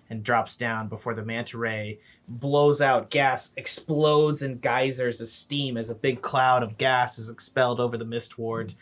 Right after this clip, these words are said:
and it descends into the waves.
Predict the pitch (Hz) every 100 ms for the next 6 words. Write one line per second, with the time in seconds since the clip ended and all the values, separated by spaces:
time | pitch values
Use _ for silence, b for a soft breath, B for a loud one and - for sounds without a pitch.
0 | B B B - 127 113 85 _ 131 123
1 | _ - 110 - 127 117 104 104 - 120
2 | - 113 104 104 107 107 107 104 101 104
3 | - - - -